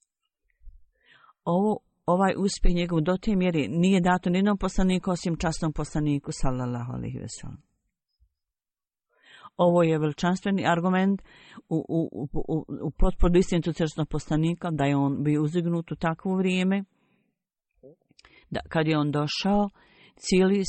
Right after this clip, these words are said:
svijet je bio u potpunom mraku. I prirodno to je bila potreba za reformatorom,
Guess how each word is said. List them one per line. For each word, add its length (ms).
svijet 280
je 100
bio 220
u 160
potpunom 640
mraku. 640
I 100
prirodno 580
to 160
je 80
bila 240
potreba 640
za 120
reformatorom, 960